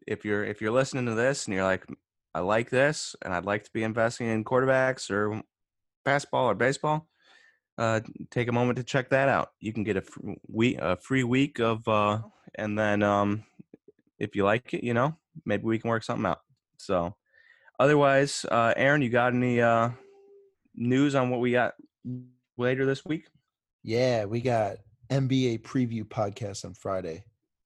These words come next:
Speaker 2: Big time. Really excited about that. Zion cards are going crazy, and you know we'll be talking about that on Friday.
Speaker 1: Perfect. I might bring my brother into that. So
Speaker 2: Oh, we'll love it.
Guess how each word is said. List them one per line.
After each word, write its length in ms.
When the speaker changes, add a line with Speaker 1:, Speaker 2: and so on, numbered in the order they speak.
Speaker 2:
Big 160
time. 380
Really 180
excited 340
about 260
that. 240
Zion 380
cards 300
are 60
going 260
crazy, 560
and 100
you 100
know 140
we'll 100
be 120
talking 340
about 240
that 180
on 140
Friday. 360
Speaker 1:
Perfect. 380
I 80
might 260
bring 140
my 120
brother 300
into 180
that. 240
So 180
Speaker 2:
Oh, 220
we'll 120
love 180
it. 160